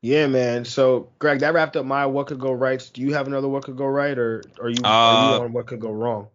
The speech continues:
Speaker 2: no, I think, yeah, I think we're on ready to the, the what could go wrong.
Speaker 1: All right, man. I, you know, I'll start it, man, 'cause this one, this, I just wanna get this one out early, 'cause it, it, I, I didn't even wanna do it.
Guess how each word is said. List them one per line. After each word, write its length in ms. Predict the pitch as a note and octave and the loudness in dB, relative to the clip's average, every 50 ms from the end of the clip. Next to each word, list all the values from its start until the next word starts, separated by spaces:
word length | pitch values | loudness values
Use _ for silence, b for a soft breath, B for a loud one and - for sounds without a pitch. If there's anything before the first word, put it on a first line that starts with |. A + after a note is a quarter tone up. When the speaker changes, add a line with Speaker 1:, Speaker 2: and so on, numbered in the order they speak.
| _ A2+ | _ -8
Speaker 2:
no, 120 | A2 G#2 | -4 -4
I 60 | G#2 | -4
think, 220 | G#2 - B2 A2+ A#2 _ | -4 -6 -10 -12 -12 _
yeah, 180 | - G#2+ G#2 G2+ | -6 -4 -4 -4
I 20 | |
think 160 | G#2 C#3 A#2 | -4 -6 -8
we're 120 | G#2 G2+ F#2+ | -8 -8 -8
on 80 | F#2+ | -8
ready 200 | F#2 F#2 F#2 F#2 F2 | -10 -10 -12 -12 -12
to 140 | - F#2 F2+ | -14 -14 -12
the, 180 | F2+ F2 E2+ _ | -12 -14 -14 _
the 80 | F#2 | -10
what 160 | F2+ F#2 F2+ | -10 -10 -10
could 120 | F#2 F2+ F2+ | -12 -14 -12
go 80 | F2 | -10
wrong. 240 | F2+ F2+ F2+ F2+ F2+ - _ _ _ _ _ _ _ _ _ _ - _ _ | -10 -8 -10 -10 -12 -16 _ _ _ _ _ _ _ _ _ _ -20 _ _
Speaker 1:
All 100 | D3+ E3 | -2 0
right, 140 | D#3+ C#3 B2+ | 2 0 0
man. 380 | B2 B2 B2 B2 A#2+ B2 A#2+ A2+ _ _ _ _ | -2 -2 -4 -4 -4 -6 -8 -12 _ _ _ _
I, 80 | - - - - - - | -20 -20 -20 -20 -18 -6
you 140 | E3 D#3 | -4 -2
know, 80 | C#3+ C#3 | -2 0
I'll 240 | C3+ D3+ G3 A3+ G#3 | 0 2 2 0 0
start 340 | - - - D#3 D3+ D3 D3 | -2 -2 -2 0 0 0 -2
it, 100 | C#3+ C3+ | -4 -6
man, 280 | C#3+ C#3+ C#3 C3+ C3 | -6 -6 -6 -6 -8
'cause 560 | - - C3+ B2+ B2+ B2 B2 A#2 A#2+ A#2+ A#2+ _ _ | -8 -12 -12 -12 -12 -12 -14 -16 -20 -20 -20 _ _
this 200 | D3+ E3+ E3+ - | -12 -10 -10 -10
one, 380 | - E3+ D#3+ D#3+ D3+ D3 C3+ - _ _ | -10 -10 -8 -8 -10 -12 -14 -18 _ _
this, 220 | B2 C#3 C#3 - | -18 -16 -16 -14
I 140 | C3 C3+ C#3+ | -10 -10 -10
just 160 | D3+ D3+ D#3+ | -10 -10 -12
wanna 160 | D#3+ C#3 C3+ | -10 -10 -10
get 200 | B2 C3 C3+ C3 | -8 -10 -10 -10
this 200 | C3+ C3 B2+ - | -10 -12 -12 -12
one 120 | B2 A#2+ A#2 | -14 -12 -12
out 180 | G#2+ G#2+ G#2 - | -12 -14 -8 -4
early, 400 | A#2+ B2+ B2+ B2+ B2+ B2+ B2 A#2+ | 0 0 0 0 0 -6 -6 -8
'cause 340 | - - A#2+ A2 A2 G#2 | -10 -10 -10 -10 -10 -12
it, 200 | F2+ - A2 A2 - | -14 -18 -20 -14 -12
it, 240 | A2 A2+ A2+ - - | -12 -12 -10 -12 -14
I, 80 | - - - - | -14 -14 -8 -6
I 100 | C3 D#3+ | -4 -4
didn't 160 | E3+ E3+ D#3+ | -4 -4 -6
even 180 | D3+ C3+ C3 B2 | -4 -6 -6 -8
wanna 200 | A2+ A2 G2+ G2 | -8 -10 -12 -14
do 400 | G2+ G#2+ _ - C3 C3+ C3+ C#3 | -18 -20 _ -4 -2 -2 0 0
it. 220 | C#3 A#2+ - _ | -2 -4 -8 _